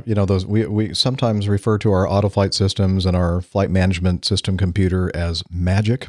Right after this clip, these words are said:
but it's not quite that magic. It, uh, the, what we see displayed on our, uh, nav displays, uh, the wind, uh, arrow, you know, direction and speed is strictly and exclusively just what the airplane is computing as far as,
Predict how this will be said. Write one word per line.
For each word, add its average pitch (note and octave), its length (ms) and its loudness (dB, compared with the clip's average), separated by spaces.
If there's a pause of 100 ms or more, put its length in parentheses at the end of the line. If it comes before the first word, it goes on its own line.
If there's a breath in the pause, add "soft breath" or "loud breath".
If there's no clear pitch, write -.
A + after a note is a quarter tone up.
but F#2 240 -2 (540 soft breath)
it's F#2+ 160 -4
not A2+ 160 0
quite G2+ 320 -2
that G#2 340 0
magic. E2 680 -4
It, F2+ 200 -6 (120)
uh, F2+ 200 -2
the, F#2 160 -2
what G2+ 220 0
we G#2+ 180 4
see A2 180 2
displayed G2 480 0
on F#2 160 2
our, F#2 300 2 (440 soft breath)
uh, F2+ 200 0
nav G2 320 2
displays, F2+ 760 0 (240)
uh, E2+ 220 -2
the F2+ 100 -2
wind, G2 440 2 (140)
uh, F#2 240 -4
arrow, F#2+ 460 2
you G#2+ 100 -2
know, F#2 100 0
direction F#2+ 580 0
and F2 260 0
speed F#2 560 -2 (320 soft breath)
is F#2 500 0 (120)
strictly G2 680 0
and F2 140 0
exclusively F2+ 720 0
just F2+ 260 0
what F#2 160 2
the E2+ 140 -2
airplane F2 460 0
is E2 120 -4
computing F2+ 480 -4
as F2+ 120 -4
far E2+ 260 0
as, E2+ 220 -2